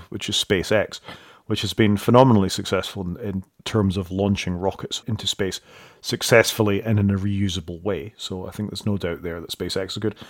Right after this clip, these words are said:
And then probably the least bo-, well-known one is the Boring Company, which we're gonna build tunnels between various cities in America and have Hyperloop transport between them.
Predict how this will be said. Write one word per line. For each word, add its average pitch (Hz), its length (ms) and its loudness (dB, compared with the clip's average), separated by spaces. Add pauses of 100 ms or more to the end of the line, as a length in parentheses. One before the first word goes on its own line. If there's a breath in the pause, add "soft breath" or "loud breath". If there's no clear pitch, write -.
(200 loud breath)
And 110 100 6
then 117 140 8
probably 120 240 6
the 110 80 6
least 131 260 4
bo-, - 220 -2
well-known 92 420 -4
one 95 140 -4
is 92 100 -6
the 104 80 -6
Boring 104 400 2
Company, 85 440 -6 (180)
which - 200 -6
we're 101 120 -2
gonna 95 180 -4
build 101 300 -2
tunnels 104 360 6
between - 320 -2
various 92 280 -2
cities 110 260 0
in 98 60 -2
America 92 340 -4
and 87 200 -4
have 92 220 -6
Hyperloop 101 540 0
transport 101 560 -2
between 101 300 -6
them. 82 140 -10